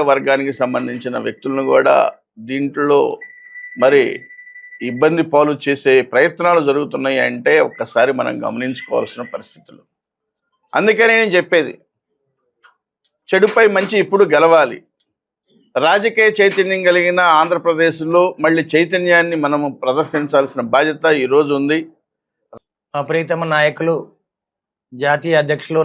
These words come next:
Speaker 2: నారా చంద్రబాబు నాయుడు గారికి జన్మదిన శుభాకాంక్షలు తెలియజేస్తూ, మరి పల్నాడు జిల్లా నర్సాపేట ముఖద్వారంలో మరి పార్లమెంట్ ఆఫీసులో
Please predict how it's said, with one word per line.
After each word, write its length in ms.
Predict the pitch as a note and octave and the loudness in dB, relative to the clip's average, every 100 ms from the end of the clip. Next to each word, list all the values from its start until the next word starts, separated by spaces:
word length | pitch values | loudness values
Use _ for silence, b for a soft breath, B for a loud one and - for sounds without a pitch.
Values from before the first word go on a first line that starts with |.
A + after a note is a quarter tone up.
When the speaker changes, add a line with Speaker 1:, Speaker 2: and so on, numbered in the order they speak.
| D3 | 0
Speaker 2:
నారా 200 | C#3+ D3+ D3 | 2 2 0
చంద్రబాబు 360 | D3 C#3+ D3+ C#3+ | -4 0 0 0
నాయుడు 320 | C#3 C3+ C3+ | -2 -2 -2
గారికి 300 | C#3 C3+ D#3 C3 _ _ _ _ _ _ _ _ - B2+ | -4 -4 -8 -10 _ _ _ _ _ _ _ _ -12 -4
జన్మదిన 420 | D3 D#3+ D3 D3 C3+ | -2 0 -2 -2 -2
శుభాకాంక్షలు 600 | D3 C#3+ C#3+ C3+ - B2+ | 0 2 0 -4 -8 -6
తెలియజేస్తూ, 460 | C3+ C3+ C3+ - E3+ D3+ _ _ _ _ _ _ - - | -4 -2 -4 -4 -10 -12 _ _ _ _ _ _ -18 -10
మరి 120 | C3 C#3 | -4 -2
పల్నాడు 340 | C#3+ D3 C#3+ C#3 | 0 0 0 -2
జిల్లా 220 | C#3+ C#3+ C3+ | 0 0 0
నర్సాపేట 480 | B2+ - D#3 D3 C3 C3 | -4 0 0 0 -4 -6
ముఖద్వారంలో 600 | C#3 C3 C3 C3 C3+ B2 - _ _ _ _ _ _ | -6 0 0 2 -2 -2 -6 _ _ _ _ _ _
మరి 100 | A#2+ B2 | -10 -4
పార్లమెంట్ 400 | C3 C3+ C3+ C3 B2 | -2 -2 -6 -2 -2
ఆఫీసులో 420 | A#2+ B2 C3+ | -4 -12 -6